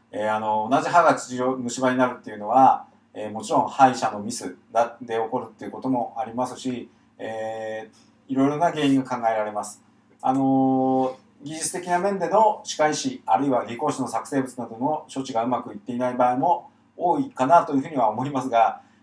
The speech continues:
えー、よく磨けない部位や噛み合わせの強い部位っていうのは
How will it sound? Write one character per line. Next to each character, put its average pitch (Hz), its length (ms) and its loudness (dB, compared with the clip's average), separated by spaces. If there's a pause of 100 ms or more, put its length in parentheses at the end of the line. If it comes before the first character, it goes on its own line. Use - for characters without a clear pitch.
え 143 60 -8
ー、 - 20 -6
よ 196 120 0
く 214 120 -6
磨 190 260 4
け 254 100 2
な 247 160 4
い 240 100 -2
部 233 120 -4
位 - 80 -6
や 147 340 8
噛 - 160 -10
み 208 140 -4
合 240 80 6
わ 240 80 4
せ 240 80 -2
の 233 140 -4
強 233 280 2
い 208 60 -2
部 151 160 -4
位 139 40 2
っ - 20 2
て - 220 -6
い 127 40 2
う 120 40 -4
の 117 80 -4
は - 340 2